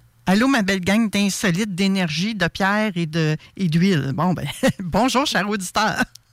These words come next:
<laughs> Euh, nous sommes rendus au chemin de vie, euh, huit.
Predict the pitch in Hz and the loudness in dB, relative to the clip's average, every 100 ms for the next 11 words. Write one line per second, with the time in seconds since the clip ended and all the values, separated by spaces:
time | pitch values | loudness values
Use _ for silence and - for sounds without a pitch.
0 | _ 175 285 285 320 - - - - - | _ -4 -2 -2 -4 -8 -14 -14 -16 -16
1 | - - 359 381 381 381 - 233 254 349 | -16 -10 -8 -6 -6 -6 0 0 2 0
2 | 370 349 285 359 - 240 269 226 226 254 | 0 0 0 -2 0 0 2 0 0 -4
3 | - - 180 170 349 - _ - | -6 -2 0 0 -2 -6 _ -20